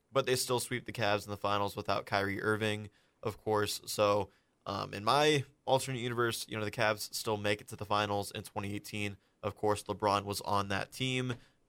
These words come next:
LeBron can do anything with any team, regardless of the roster.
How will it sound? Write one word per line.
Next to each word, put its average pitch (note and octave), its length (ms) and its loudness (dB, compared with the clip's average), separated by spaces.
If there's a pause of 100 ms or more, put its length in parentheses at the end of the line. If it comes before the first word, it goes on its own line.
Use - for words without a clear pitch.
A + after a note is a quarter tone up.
(140)
LeBron G#2 340 2
can G#2 140 -12
do G2+ 220 -4
anything G#2 440 -4
with G2 160 -6
any G2+ 220 -4
team, G2 260 -6
regardless G2 520 0
of F#2 80 -2
the F#2 80 -2
roster. G2 560 2